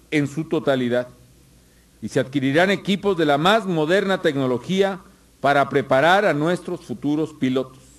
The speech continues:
a las nuevas generaciones de águilas mexicanas que surcarán nuestros cielos. Con acciones concretas, demostramos nuestro compromiso con el desarrollo y el fortalecimiento de la Fuerza Aérea Mexicana.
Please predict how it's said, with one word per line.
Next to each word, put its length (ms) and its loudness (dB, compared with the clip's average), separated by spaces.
a 120 -4
las 100 0
nuevas 320 2
generaciones 680 -2
de 120 2
águilas 300 0
mexicanas 760 -4
que 80 -4
surcarán 680 0
nuestros 460 -4
cielos. 300 -12
Con 140 2
acciones 360 4
concretas, 760 0
demostramos 680 2
nuestro 320 0
compromiso 500 -2
con 140 -2
el 100 -2
desarrollo 680 0
y 120 0
el 100 2
fortalecimiento 1000 0
de 60 -2
la 100 -4
Fuerza 640 -2
Aérea 400 0
Mexicana. 480 -8